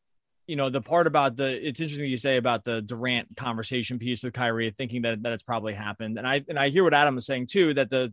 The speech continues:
the stance that the Nets can take now around the situation is much different than it was before. Like you mentioned him sitting out last year. Well, it's also not a coincidence that he kinda came back and played pretty quickly right after James Harden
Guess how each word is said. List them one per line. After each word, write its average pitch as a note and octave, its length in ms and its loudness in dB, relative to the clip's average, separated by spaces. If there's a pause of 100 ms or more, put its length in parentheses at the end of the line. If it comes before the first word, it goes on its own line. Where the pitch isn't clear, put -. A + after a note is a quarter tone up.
the C#3 80 -4
stance F3 420 -2
that C#3 80 -14
the C#3 80 -4
Nets C#3 240 0
can C3+ 140 -8
take C3+ 300 -4
now C3 480 0 (340)
around C#3+ 420 4
the D3 60 -2
situation C3 540 -4
is A#2 100 -6
much A2 300 -2
different C3 440 -2
than B2+ 140 -2
it A#2+ 80 -2
was B2+ 220 0
before. C3 400 0
Like B2 200 -4 (260)
you D#3 100 0
mentioned D3+ 340 0
him C#3+ 140 -2
sitting C3+ 280 0
out B2+ 140 0
last C3 300 -2
year. D3 180 2
Well, C3 140 2
it's B2+ 100 -2
also D#3+ 260 2
not C3+ 140 2
a B2 60 -2
coincidence C3 460 -4
that B2+ 100 -6
he C3 40 -2
kinda C#3+ 220 0
came C3+ 240 -4
back C3 240 4
and A#2+ 100 -4
played C#3 280 0
pretty B2 220 -4
quickly B2+ 340 -4
right A#2+ 160 2
after A#2 180 0
James A#2 240 -4
Harden A2+ 240 -2